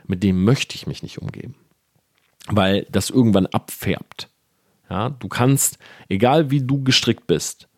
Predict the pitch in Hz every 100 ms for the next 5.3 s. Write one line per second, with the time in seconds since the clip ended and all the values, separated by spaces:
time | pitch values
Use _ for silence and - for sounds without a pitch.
0 | _ _ _ _ - 90 92 95 87 113
1 | 156 - - - - _ _ _ _ _
2 | _ _ - - 95 - 82 92 117 120
3 | 123 131 - _ - 87 85 87 95 85
4 | 90 117 165 170 156 143 104 107 101 -
5 | - 147